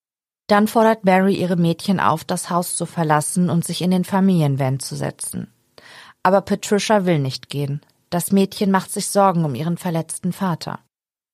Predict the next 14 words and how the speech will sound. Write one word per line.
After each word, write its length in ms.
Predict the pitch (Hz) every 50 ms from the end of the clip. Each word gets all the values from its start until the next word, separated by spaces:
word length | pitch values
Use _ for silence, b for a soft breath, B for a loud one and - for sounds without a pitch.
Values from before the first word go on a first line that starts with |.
| _ _ _ _ _ _ _
Mary 380 | - 202 208 214 233 254 247 190
überlistet 500 | 190 202 190 190 214 233 - - 190 -
ihre 180 | - 175 185
Tochter, 560 | - - - 175 170 - - 208 196 202 - -
indem 360 | 196 175 175 190 196 202 208
sie 160 | 196 175 -
ihr 100 | 185 190
versichert, 640 | - - 196 180 160 180 185 - - 208 202 202 -
dass 180 | 196 190 -
Hilfe 360 | - 233 226 233 233 - 175 156
für 180 | - 180 165
Matthew 420 | 156 151 151 147 - - 156 143 113
unterwegs 640 | 120 143 - 156 147 135 143 139 131 - - -
sei. 300 | - 131 131 131 147 156